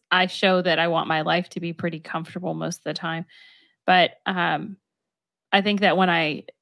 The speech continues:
kinda take that bird's eye view of, like, looking at my life and what my life is gonna look like as a whole, I really want my life to count. And I, we see how much it,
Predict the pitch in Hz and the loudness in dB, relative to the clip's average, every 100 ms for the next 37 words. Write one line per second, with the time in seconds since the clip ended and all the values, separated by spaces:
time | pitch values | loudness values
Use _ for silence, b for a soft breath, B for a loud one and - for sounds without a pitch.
0 | - - 175 180 202 185 185 - - 180 | -10 -2 -2 0 -2 2 2 2 2 0
1 | 180 180 170 165 180 185 180 170 - 170 | 2 0 0 -2 -4 -4 -2 -2 -2 -2
2 | 180 165 - - 196 196 202 190 175 175 | -2 -2 -4 -8 -6 -4 -2 -2 -2 0
3 | 170 170 180 170 165 180 175 180 175 165 | 2 0 0 -4 -2 0 0 0 -2 0
4 | 175 180 175 180 175 170 175 175 170 175 | -2 -4 -6 -4 -2 -4 -4 -4 -2 -4
5 | 180 175 180 180 185 _ _ _ _ _ | -4 -2 0 2 0 _ _ _ _ _
6 | - 196 190 196 190 180 175 - 180 170 | 0 2 4 4 4 4 2 0 -2 0
7 | 165 170 185 _ _ _ - 185 180 180 | 0 -4 -8 _ _ _ -8 2 4 2
8 | 180 _ _ _ _ _ - - 160 - | -2 _ _ _ _ _ -20 -16 -10 -4
9 | 175 156 - - 190 175 180 175 - _ | -2 -2 -6 -6 -4 -2 -2 -4 -8 _
10 | _ _ _ - 190 - 202 190 180 185 | _ _ _ -4 -4 -4 -4 -2 0 0
11 | 175 - - - - - - | -2 -2 -8 -10 -6 -6 -6